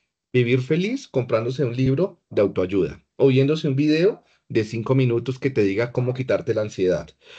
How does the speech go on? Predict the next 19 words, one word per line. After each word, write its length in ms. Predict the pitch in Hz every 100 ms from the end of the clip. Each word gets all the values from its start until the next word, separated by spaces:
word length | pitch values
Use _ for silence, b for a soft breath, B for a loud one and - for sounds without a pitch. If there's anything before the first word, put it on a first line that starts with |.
| B B
o 400 | - 208 247 302
yendo 300 | - 151 156
a 40 | 165
una 140 | 170
charla 600 | 165 175 156 156 170 190 _
de 420 | 131 131 156 - b b b b _ _
super-, 420 | - 139 117 110
de 100 | 120
autosuperación 1000 | 120 117 123 127 120 113 - 165 208 269 _ _ _
de 200 | 113 110
media 340 | 104 110 117 110
hora, 340 | 85 - - _ _
¿sí? 300 | - 196 - b b b b _ _ _ _ _ _ _ -
Y 120 | 139
cree 220 | 180 180
con, 260 | 220 208 -
y, 180 | 156 143
y 140 | 127
ya, 100 | 139